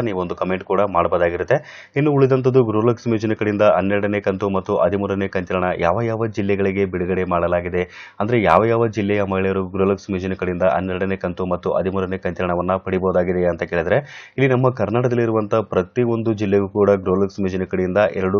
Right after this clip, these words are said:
ಕಂತುಗಳನ್ನ ಬಿಡುಗಡೆ ಮಾಡಿರುವಂತದ್ದು. So ಎಲ್ಲ ಜಿಲ್ಲೆಯ ಮಹಿಳೆಯರು ಕೂಡ ಗೃಹಲಕ್ಷ್ಮಿ ಯೋಜನೆಯ ಹನ್ನೆರಡನೇ ಕಂತು ಮತ್ತು ಹದಿಮೂರನೇ ಕಂತಿನ ಹಣವನ್ನ ಕೂಡ ಪಡಿಬಹುದಾಗಿರುತ್ತೆ. ಇಲ್ಲಿ ಪ್ರತ್ಯೇಕವಾಗಿ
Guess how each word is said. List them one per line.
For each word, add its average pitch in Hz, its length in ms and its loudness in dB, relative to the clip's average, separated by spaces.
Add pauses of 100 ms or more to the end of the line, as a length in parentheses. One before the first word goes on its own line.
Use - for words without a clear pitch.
ಕಂತುಗಳನ್ನ 95 400 -2 (100)
ಬಿಡುಗಡೆ 92 280 0 (120)
ಮಾಡಿರುವಂತದ್ದು. 87 600 -2 (380)
So 135 60 0 (120)
ಎಲ್ಲ 127 100 4 (100)
ಜಿಲ್ಲೆಯ 131 220 4 (100)
ಮಹಿಳೆಯರು 104 400 0
ಕೂಡ 104 100 2 (120)
ಗೃಹಲಕ್ಷ್ಮಿ 95 440 -2
ಯೋಜನೆಯ 95 240 0 (100)
ಹನ್ನೆರಡನೇ 92 480 -2
ಕಂತು 87 180 -4 (100)
ಮತ್ತು 90 240 -2
ಹದಿಮೂರನೇ 90 460 -2
ಕಂತಿನ 90 240 -2
ಹಣವನ್ನ 87 240 -2 (100)
ಕೂಡ 95 80 0 (140)
ಪಡಿಬಹುದಾಗಿರುತ್ತೆ. 87 640 0 (360)
ಇಲ್ಲಿ 147 180 0
ಪ್ರತ್ಯೇಕವಾಗಿ 127 720 4